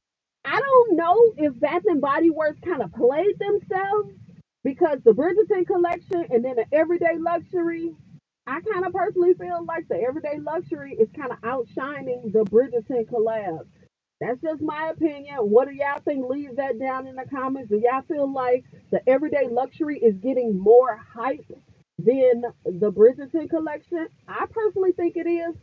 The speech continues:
I think before the collection came out, yes, we all was hyped and ready for the Bridgerton collection. We were super excited for it, but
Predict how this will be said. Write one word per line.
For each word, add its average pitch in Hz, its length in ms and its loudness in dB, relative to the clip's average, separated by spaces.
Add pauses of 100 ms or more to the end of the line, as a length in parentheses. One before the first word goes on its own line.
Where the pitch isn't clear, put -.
(320)
I 339 180 0
think 339 280 2
before 294 420 2
the 320 140 -4
collection 277 520 -2
came 220 360 2 (140)
out, 392 400 2 (280)
yes, 269 300 2
we 269 260 -6
all 285 280 2
was 285 160 -6
hyped 277 560 -6
and 214 180 8
ready 262 400 4
for 254 340 6
the 214 540 4
Bridgerton 269 560 0
collection. 262 560 -2
We 240 80 -6
were 190 160 -2 (140)
super 302 320 -4
excited 277 580 -2
for 277 360 -4
it, - 60 -20 (300)
but 226 400 2